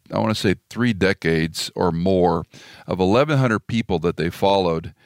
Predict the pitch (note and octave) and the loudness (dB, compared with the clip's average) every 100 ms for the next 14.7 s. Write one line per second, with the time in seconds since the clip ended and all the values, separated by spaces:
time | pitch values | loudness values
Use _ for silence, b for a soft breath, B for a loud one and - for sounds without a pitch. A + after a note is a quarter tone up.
0 | b b b b G#2 G2+ G2 F#2+ _ - | b b b b -2 2 0 -2 _ -2
1 | A#2+ A2+ - - - - E3 F3 C#3 A2 | 0 0 -2 -6 -6 0 4 4 2 2
2 | G2+ F2+ F#2+ G2 F2+ E2 F#2+ G2+ F2+ A2 | 2 0 2 2 2 0 -2 -2 0 2
3 | C3+ A#2 G2+ G#2+ G#2+ F2+ F2 F2+ E2+ - | 2 0 0 0 0 -2 0 -2 -4 -12
4 | - G2 - F#3+ F3+ D3 D3+ C3+ A#2 A2+ | -12 -10 -4 -2 0 2 2 0 2 2
5 | A#2+ B2+ A#2+ b b b - G#2 G#2 G2+ | 4 2 -2 b b b -6 -2 2 2
6 | F#2+ B2+ - A#2+ A2 A#2 A2+ A2 G#2+ - | 2 0 0 -6 -6 -2 0 0 -2 -6
7 | - - F#2+ F#2+ F#2 F#2+ G2 A2 A#2 G#2+ | -10 -4 0 2 2 0 0 2 2 0
8 | G#2+ G#2+ G#2+ G2+ F#2+ - G2 F#2+ F#2 G#2 | -2 0 0 0 -2 -6 -2 -2 2 2
9 | G#2 G2+ F#2 B B B - G2+ G2+ C#3+ | 2 0 -2 B B B -4 -4 2 4
10 | E3+ C3 C3 C#3 A2 G#2 A2+ - - F2+ | 4 4 2 2 0 2 -2 -4 -6 -4
11 | E2 A2+ B2 A2+ A2+ A2+ - - F2+ F2+ | 0 2 2 4 2 2 -2 -6 -8 -8
12 | - G#2 F2 B2 A#2+ - G2+ - F#2+ E2+ | -4 -4 -2 -2 -2 -2 -8 -6 -8 -4
13 | G#2+ A2+ - G#2+ G2+ G2+ - - F#2 F2 | -4 -4 -4 -2 0 -2 -4 -8 -6 -4
14 | - G#2+ G#2+ - G#2+ G#2 G#2+ | -2 0 0 0 0 0 -4